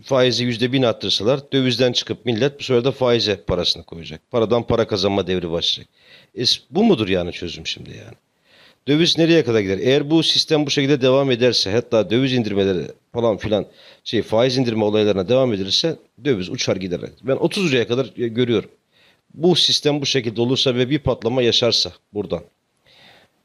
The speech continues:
Dört Nisan'da faiz şey, e, enflasyon rakamları açıklanıyor. Mümkün olduğu kadar düşük çıkarılacak ama yine de oldukça yüksek çıkacaktır. Bunun da dövize etkisi olacaktır. Döviz bir miktar yukarı kımıldayacaktır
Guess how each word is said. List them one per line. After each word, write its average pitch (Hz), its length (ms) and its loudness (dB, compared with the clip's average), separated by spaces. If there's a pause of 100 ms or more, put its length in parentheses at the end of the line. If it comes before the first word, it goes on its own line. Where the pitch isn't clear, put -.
(140)
Dört 143 180 0
Nisan'da 127 600 2
faiz 127 400 0
şey, - 520 0
e, 104 100 -10
enflasyon 127 520 2
rakamları 92 400 -2
açıklanıyor. 110 600 -2
Mümkün 147 280 0
olduğu 147 220 2
kadar 113 280 0
düşük 131 260 -2
çıkarılacak 110 580 -2
ama 175 260 4 (680)
yine 143 200 2
de 156 180 4
oldukça 143 400 0
yüksek 139 300 -2
çıkacaktır. - 800 -4
Bunun 127 280 -2
da 98 200 0
dövize 110 340 2
etkisi 107 400 -2
olacaktır. 110 600 0
Döviz 113 240 -2
bir 117 80 0
miktar 107 240 0
yukarı 104 320 0
kımıldayacaktır 98 800 -4